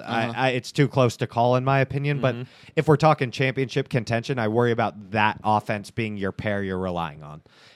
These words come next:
Speaker 1: Um, obviously worked out so far, two and one. So, Kyle, I think we're three now.
Speaker 3: Yep, we are on to number three, and we have, uh, <laughs> Paul is not gonna like this, that he's not number two 'cause he is three and oh,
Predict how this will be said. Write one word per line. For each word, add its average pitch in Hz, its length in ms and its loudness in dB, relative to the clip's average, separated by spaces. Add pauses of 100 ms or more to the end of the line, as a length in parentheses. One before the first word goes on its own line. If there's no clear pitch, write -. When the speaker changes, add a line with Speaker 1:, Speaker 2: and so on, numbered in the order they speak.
(120)
Speaker 1:
Um, 123 320 2
obviously 151 400 0
worked 170 180 0
out 165 160 0
so 170 100 2
far, 120 220 0
two 113 180 0
and 107 100 -4
one. 85 160 -8 (280)
So, 127 640 2
Kyle, 123 500 4
I 110 100 -2
think 131 260 -4
we're 107 200 0
three 143 320 2
now. 80 300 -8 (400)
Speaker 3:
Yep, 123 260 0
we 117 180 0
are 117 180 2
on 117 400 0
to 117 320 -2
number 107 320 -4
three, 113 380 -4 (500)
and 110 480 -2
we 117 280 -2
have, 107 600 -2 (100)
uh, 98 560 -2 (400)
<laughs> 123 440 -18
Paul 117 300 -2
is 107 120 -6
not 113 220 -4
gonna 127 140 -8
like 107 220 -2
this, 101 200 -4
that 98 160 -4
he's 104 180 -8
not 104 160 -4
number 98 200 -2
two 98 280 -2
'cause 95 240 -4
he 104 160 -2
is 98 100 -4
three 104 240 0
and 95 100 -2
oh, 90 300 0